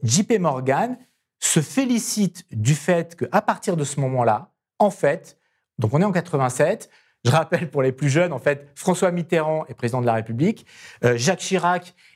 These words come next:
est le président du R P R, qui est le, le parti de droite, donc il y a une cohabitation, il est Premier ministre à ce moment-là, euh, et, et donc il va se présenter à la présidentielle en quatre-vingt-huit, donc, euh, Mitterrand contre Chirac, Mitterrand va être réélu,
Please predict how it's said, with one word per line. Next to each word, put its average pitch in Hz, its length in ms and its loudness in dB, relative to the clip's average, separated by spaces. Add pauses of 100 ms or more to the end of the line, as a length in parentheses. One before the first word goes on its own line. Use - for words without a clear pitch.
est 139 140 2
le 127 120 0
président 147 440 -2
du 135 180 2
R 139 100 -4
P 147 220 2
R, 147 120 -2
qui - 120 -6
est 127 60 2
le, 117 120 -2
le 107 120 -2
parti - 320 0
de 127 80 2
droite, 139 500 -2 (260)
donc 120 120 0
il - 40 0
y - 40 4
a - 20 -2
une 120 60 -4
cohabitation, 135 500 -2
il 120 60 0
est 104 60 0
Premier 127 280 -2
ministre 139 240 -2
à 107 60 -4
ce - 100 -10
moment-là, 113 400 0 (560)
euh, 117 760 2 (280)
et, 143 440 0
et 117 60 -4
donc 135 400 -4
il 117 100 -4
va 123 120 2
se - 80 -10
présenter 117 320 -4
à - 20 2
la 107 80 -2
présidentielle 104 400 -4
en 98 60 -8
quatre-vingt-huit, 113 400 0
donc, 139 260 -4
euh, 98 440 -2 (500)
Mitterrand 117 340 2
contre - 260 -8
Chirac, 165 560 0
Mitterrand 110 280 0
va 104 100 -2
être 95 120 -4
réélu, 147 340 2